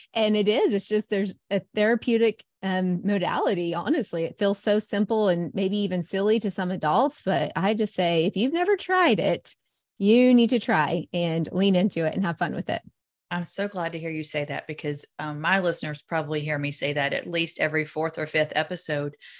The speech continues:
Speaker 2: because there is something about putting pen to paper, but there's something about that creativity side of that,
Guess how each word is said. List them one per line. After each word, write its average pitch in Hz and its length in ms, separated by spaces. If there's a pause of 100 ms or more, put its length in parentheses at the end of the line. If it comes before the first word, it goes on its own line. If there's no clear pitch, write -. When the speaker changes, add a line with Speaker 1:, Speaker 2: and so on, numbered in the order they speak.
(280)
Speaker 2:
because 190 240
there 208 140
is 196 260
something 233 480
about 165 420
putting 170 340
pen 165 260
to 165 80
paper, 160 600 (720)
but 185 220
there's 185 220
something 202 420
about 170 320
that 151 220
creativity 175 800
side 190 480
of 156 120
that, - 360